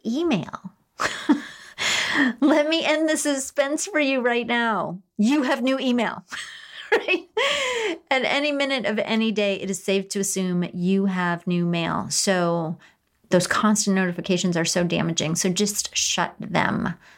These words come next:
off. That's the first thing that people quote back to me. "You made me realize I don't need a notification to tell me I have new email." Yeah.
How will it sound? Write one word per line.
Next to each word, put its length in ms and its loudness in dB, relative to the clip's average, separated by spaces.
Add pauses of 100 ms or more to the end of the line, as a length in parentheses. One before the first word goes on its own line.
(280)
off. 540 2 (380)
That's 220 4
the 100 4
first 220 2
thing 160 4
that 140 2
people 320 2
quote 340 0
back 260 0
to 100 0
me. 220 2
"You 200 0
made 180 2
me 120 0
realize 440 0
I 120 2
don't 160 0
need 160 0
a 100 0
notification 800 0
to 100 -4
tell 240 0
me 200 0
I 40 2
have 200 -2
new 120 -4
email." 280 -2
Yeah. 140 0